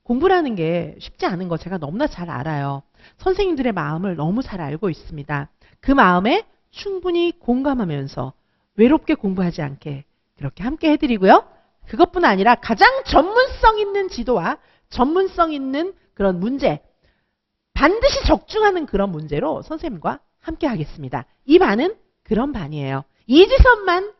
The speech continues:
가능합니다. 자, 그래서, 어, 요 반은요. 자, 현재 수험가에서 유일한 학과장 교수 출신. 학과장들 얼굴 보기도 어렵잖아요. 저는 학과장 교수 출신이고요.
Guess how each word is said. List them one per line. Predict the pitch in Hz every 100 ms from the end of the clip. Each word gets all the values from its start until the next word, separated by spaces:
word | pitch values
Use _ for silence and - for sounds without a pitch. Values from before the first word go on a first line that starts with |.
| _
가능합니다. | - 190 185 151 147 151 143 - _ _ _ _ _ _ _ _ _ _ _ _ _
자, | 190
그래서, | 175 247 254 349 156 - _ _
어, | - 160 156
요 | 277
반은요. | - - 202 277 190 180 330 440 _ _ _ _
자, | 156 - _ -
현재 | 415 415 427
수험가에서 | 415 440 440 415 320 214 294 381 - _ -
유일한 | 233 392 453 247 156 - _
학과장 | - 392 _ 392 - 370 403
교수 | - 240 220
출신. | - 277 - 156 - _ _
학과장들 | - - 480 466 294
얼굴 | 165 156 233
보기도 | 403 339 214 139
어렵잖아요. | 185 320 - 175 147 113 131 135
저는 | 190 294
학과장 | 381 415 339
교수 | 240 185
출신이고요. | 202 349 - 311 196 214 190 277